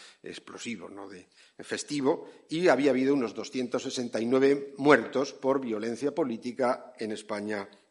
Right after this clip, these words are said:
entonces. Además, eh, se produjo un proceso de ocupación de tierras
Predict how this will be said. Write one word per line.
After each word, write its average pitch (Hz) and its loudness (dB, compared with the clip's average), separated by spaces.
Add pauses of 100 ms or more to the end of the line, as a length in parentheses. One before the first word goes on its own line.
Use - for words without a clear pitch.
(160)
entonces. 117 4
Además, 107 0 (140)
eh, 123 -6
se 143 -6
produjo 107 -6
un 101 -8
proceso 104 -8
de 104 -8 (240)
ocupación 139 4
de 120 2
tierras 131 4